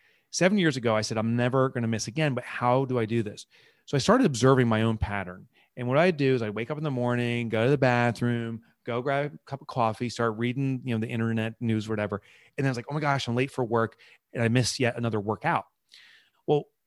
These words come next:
when I rewound the steps, I said I'd wake up in the morning, I go to the bathroom. "Oh, I'm gonna put my sneakers on top of the <laughs> toilet seat in the bathroom,"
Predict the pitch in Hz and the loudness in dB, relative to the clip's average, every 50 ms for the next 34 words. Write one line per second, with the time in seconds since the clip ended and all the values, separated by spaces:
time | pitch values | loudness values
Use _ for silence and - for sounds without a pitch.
0 | _ _ _ _ - 147 143 139 139 139 165 220 226 226 190 160 135 131 - _ | _ _ _ _ 0 2 4 4 6 6 4 4 6 4 4 4 2 -2 -6 _
1 | _ _ _ 123 - - 202 208 - - 127 - - 120 113 113 110 104 117 123 | _ _ _ -8 -4 -2 0 -2 0 -2 -4 -4 -2 -2 -2 -2 -2 -2 -2 -2
2 | 156 - 196 202 185 185 147 139 131 127 123 120 113 104 - 127 156 160 143 110 | -2 -2 -4 -4 -4 -4 -2 -2 -2 -2 -4 -6 -6 -4 -2 -2 0 0 -2 -4
3 | 135 127 127 139 139 - - 147 135 131 - - _ _ _ _ _ _ - 185 | -4 -4 -4 -4 -6 -6 -8 -8 -8 -8 -10 -16 _ _ _ _ _ _ 4 4
4 | 254 233 117 - - _ _ _ _ - 143 180 226 - - 180 151 135 127 120 | 6 4 4 0 -6 _ _ _ _ 2 4 4 4 4 4 4 4 4 2 2
5 | 117 113 110 107 - - - 170 202 233 - 156 127 113 113 104 - - 127 120 | 2 0 0 -2 -4 -4 0 0 0 2 2 0 0 0 0 -2 -4 -6 -6 -6
6 | 113 135 139 139 - 123 123 - - - - - - - - - - - 139 127 | -4 -4 -4 -4 -4 -4 -6 -6 -4 -2 0 0 0 0 0 0 0 0 -2 -2
7 | 127 - 120 120 117 156 180 214 208 - - 311 - 117 113 110 | -4 -4 -6 -4 -2 0 2 2 2 2 2 2 2 2 -2 -6